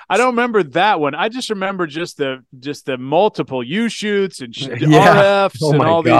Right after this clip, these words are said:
Speaker 2: God.
Speaker 1: were, like, he was just, I mean, his retelling every time of Vic Grimes throwing him off is
Speaker 2: Is
Speaker 1: just, like, unbelievable. I mean,
Speaker 2: incredible.
Speaker 1: and Mass Transit, you know,
Speaker 2: Oh,
Speaker 1: like,
Speaker 2: dude.
Speaker 1: there's just,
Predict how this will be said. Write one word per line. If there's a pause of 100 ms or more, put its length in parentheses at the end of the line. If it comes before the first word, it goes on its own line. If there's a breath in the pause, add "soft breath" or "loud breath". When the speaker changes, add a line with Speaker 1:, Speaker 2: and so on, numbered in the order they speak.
(200)
Speaker 2:
God.
Speaker 1:
were,
like, (340 soft breath)
he
was
just, (180 soft breath)
I
mean,
his
retelling
every
time
of
Vic
Grimes
throwing
him
off
is
Speaker 2:
Is
Speaker 1:
just,
like, (120)
unbelievable.
I (180)
mean, (160)
Speaker 2:
incredible.
Speaker 1:
and
Mass
Transit,
you
know,
Speaker 2:
Oh,
Speaker 1:
like,
Speaker 2:
dude.
Speaker 1:
there's
just,